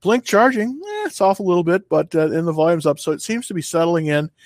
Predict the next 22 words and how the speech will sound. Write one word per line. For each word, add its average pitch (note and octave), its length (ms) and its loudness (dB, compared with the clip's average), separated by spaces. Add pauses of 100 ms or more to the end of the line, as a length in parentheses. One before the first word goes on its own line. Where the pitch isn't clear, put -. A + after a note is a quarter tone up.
(380)
at D4 140 -2
about B2 280 2
that - 220 -4
twenty-two A#2 720 -4 (440)
dollar B2 300 4
range. G#2+ 260 -2
So G#2 180 0
hopefully D#3 360 2
it C#3+ 40 2
won't C#3 180 2
go C#3 120 2
any C3+ 120 -2
lower, C3+ 260 0
but C3 120 -2
I A#2 80 0
do D#3+ 140 0
think D#3 200 -6
that B2+ 140 -6
they A#2 100 -2
have A#2+ 120 -4
a A2 60 -6
good, A#2+ 220 -4